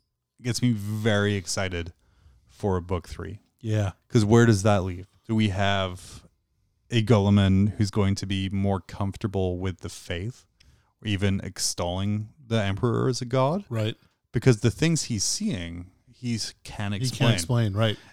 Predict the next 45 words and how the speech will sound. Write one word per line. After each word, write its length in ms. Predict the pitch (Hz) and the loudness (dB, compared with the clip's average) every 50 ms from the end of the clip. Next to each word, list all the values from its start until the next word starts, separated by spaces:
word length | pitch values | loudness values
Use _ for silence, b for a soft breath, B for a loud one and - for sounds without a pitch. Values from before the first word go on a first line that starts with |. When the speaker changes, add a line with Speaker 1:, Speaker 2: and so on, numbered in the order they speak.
| B | B
Speaker 1:
And 100 | - 117 | 0 4
he's 160 | 110 135 131 | 4 4 4
a 60 | 123 113 | 4 0
very 380 | 104 104 127 120 117 127 127 | 0 0 0 2 2 2 0
practical 480 | 120 - - 113 120 - - - 120 110 | 0 -2 -4 -4 -6 -6 -10 -6 -6 -4
person. 340 | - - 165 - - 113 107 | -2 -2 -2 -2 -2 -4 -4
I, 80 | 104 101 113 | -4 -4 -2
I 80 | 113 | 0
mean, 380 | 110 117 120 120 123 107 95 120 | 2 2 2 2 0 -4 -6 -6
they, 140 | 123 120 127 | -4 -4 -2
they, 180 | 117 127 123 127 | -2 0 0 0
they 300 | 123 120 - - 143 131 | -2 -2 -2 0 0 0
go 220 | 120 127 135 147 | 2 2 2 4
into 160 | 160 156 - 127 | 2 0 -2 -2
great 340 | 120 120 120 123 131 131 120 | 0 2 2 2 2 0 -2
detail 360 | 135 175 - - - 117 101 | -4 -4 -2 0 0 0 0
throughout 280 | - - 120 113 110 | 0 -2 -4 -4 -4
this 120 | 113 107 98 | -4 -8 -10
book 340 | - - 185 190 - - - | -6 -6 -6 -6 -6 -8 -12
about 320 | 80 104 113 117 113 113 | -12 -6 -2 0 0 0
what 240 | 107 107 110 120 113 | 2 2 2 2 2
a 40 | 107 | 2
practical 520 | - - - 117 120 131 - - - 120 | -2 -2 -2 -2 -2 -4 -6 -8 -8 -8
person 340 | 110 - 143 143 - - 117 | -6 -4 -6 -6 -6 -6 -4
Guilliman 360 | 113 98 92 90 90 87 87 | -4 -4 -4 -4 -6 -6 -6
is 200 | 90 87 87 82 | -6 -8 -8 -8
and 180 | 92 92 95 95 | -8 -8 -8 -6
how 160 | - 107 110 110 | -6 -6 -6 -6
great 440 | 104 - - 104 98 101 107 117 | -8 -10 -10 -8 -4 -2 0 2
his 120 | 120 110 98 | 0 0 2
battle 280 | - 104 101 101 107 | 2 0 0 0 -2
plans 340 | - - 107 90 90 90 85 92 | -4 -4 -6 -6 -6 -8 -8 -8
are 180 | 90 90 92 | -8 -8 -10
and, 120 | 90 92 B B B B B B B B | -10 -12 B B B B B B B B
and 120 | - 113 104 | -10 -8 -6
how 160 | 113 113 113 | -6 -6 -6
great 420 | 104 - 104 101 101 107 110 120 | -8 -8 -8 -6 -4 -2 -2 0
his 140 | 123 117 - | 0 0 -2
stuff 360 | - - 117 110 110 - - | -2 -4 -4 -4 -6 -6 -8
is 160 | 95 95 92 | -10 -10 -8
and 180 | 101 98 98 98 | -8 -6 -6 -6
how 220 | - 107 104 101 | -4 -4 -4 -4
intelligent 680 | 104 98 - - - 113 113 123 117 101 101 98 98 92 | -4 -6 -6 -8 -8 -8 -6 -6 -6 -6 -8 -10 -10 -10
he 180 | 95 92 87 | -12 -10 -10
is. 360 | 87 87 87 87 90 - - | -10 -12 -12 -12 -12 -14 -14